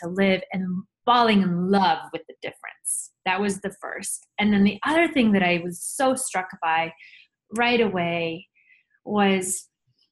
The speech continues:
while there were all of these differences, and I did love them, I was so struck so quickly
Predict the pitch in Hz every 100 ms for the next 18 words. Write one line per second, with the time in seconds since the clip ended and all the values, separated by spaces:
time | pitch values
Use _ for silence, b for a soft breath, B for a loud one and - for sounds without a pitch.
0 | _ _ - 214 220 220 214 202 226 240
1 | 226 214 196 196 - 185 190 180 - 175
2 | 175 - - _ _ _ _ _ _ 208
3 | 202 196 196 202 196 196 - _ _ _
4 | _ 175 175 185 196 175 175 196 - 190
5 | 156 151 160 180 _ b b b _ _
6 | 202 202 196 190 185 196 - - - 226
7 | 233 208 - 180 170 - - - - -
8 | 214 220 214 196 180 175 170 170